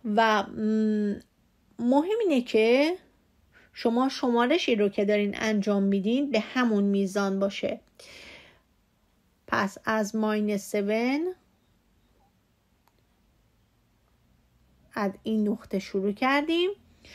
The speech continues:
به اندازهٔ ناین، وان، تو، تری، فور، فایو، سیکس، سون، ایت، and then ناین حرکت کردیم، مثبت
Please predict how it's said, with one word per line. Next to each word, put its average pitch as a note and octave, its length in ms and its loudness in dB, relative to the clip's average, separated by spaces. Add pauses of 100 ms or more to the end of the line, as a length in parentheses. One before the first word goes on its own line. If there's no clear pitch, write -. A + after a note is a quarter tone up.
(280)
به G#3+ 100 2
اندازهٔ G3+ 800 -2
ناین، G#3 760 -2
وان، G3+ 720 -2
تو، G3+ 580 -2
تری، G3+ 600 -6 (100)
فور، G3 500 0 (320)
فایو، G3 640 -2
سیکس، - 800 -10
سون، G3+ 600 -2
ایت، A3 380 -4
and F#3+ 320 -4
then F#3+ 320 -2
ناین G#3 560 -2 (420)
حرکت G3 880 -4
کردیم، D4 600 0 (1600)
مثبت G3+ 880 -2